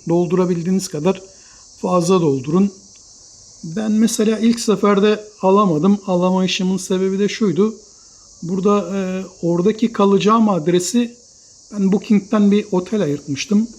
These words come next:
Bu otelin işte ne bileyim adresi, işte Booking'de yazan adresi girdim ama orada böyle çok detaylı bir adres yazmıyor. Detaylı bir adres yazmadığı için de adamlar tekrar geri gönderdiler. Ve daha detaylı bir adres yazmamı.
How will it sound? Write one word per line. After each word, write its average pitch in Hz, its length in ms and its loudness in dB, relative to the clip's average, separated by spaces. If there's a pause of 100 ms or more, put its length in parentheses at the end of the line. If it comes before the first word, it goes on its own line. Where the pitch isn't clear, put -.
(840)
Bu 196 260 -2
otelin 190 440 0
işte 185 480 -6
ne 190 140 -6
bileyim 156 260 -8
adresi, 165 540 -4
işte - 260 -8
Booking'de 175 420 -4
yazan 175 300 0
adresi 175 460 -2
girdim 147 260 -4
ama 208 260 2 (520)
orada 185 300 -4
böyle 196 180 0
çok 180 260 -2
detaylı 185 400 0
bir 202 60 4
adres 196 360 0
yazmıyor. 170 520 0 (1600)
Detaylı 202 460 -2
bir 208 140 2
adres 202 300 0
yazmadığı 175 420 0
için 160 260 -4
de 220 120 0
adamlar 190 540 -4
tekrar 190 300 -4
geri 151 240 -2
gönderdiler. 208 640 0 (880)
Ve 185 220 -4
daha 170 260 0
detaylı 175 460 0
bir 175 140 4
adres 180 320 0
yazmamı. 151 580 0